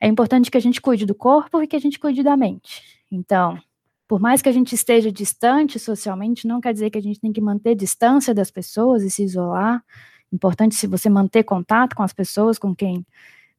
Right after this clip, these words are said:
você gosta, com quem você tem vínculos, isso pode ser feito por meio de ligações telefônicas, por aplicativos de mensagens,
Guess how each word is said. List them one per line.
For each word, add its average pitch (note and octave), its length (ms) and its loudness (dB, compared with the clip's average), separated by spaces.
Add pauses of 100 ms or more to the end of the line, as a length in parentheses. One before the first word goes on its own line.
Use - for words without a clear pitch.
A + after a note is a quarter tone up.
(120)
você F3 640 0
gosta, G#3+ 500 4
com F#3+ 160 -4
quem F#3+ 140 -4
você F#3 220 -6
tem E3+ 180 -6
vínculos, G#3+ 560 2
isso F#3+ 220 -2
pode F#3 180 -6
ser F#3 100 -4
feito F3+ 280 -8
por F#3 120 -6
meio F#3+ 220 -4
de F3+ 80 -8
ligações F3+ 480 -8
telefônicas, G3+ 960 0
por F#3 180 -8
aplicativos F3 640 -10
de E3+ 80 -6
mensagens, F#3+ 1080 2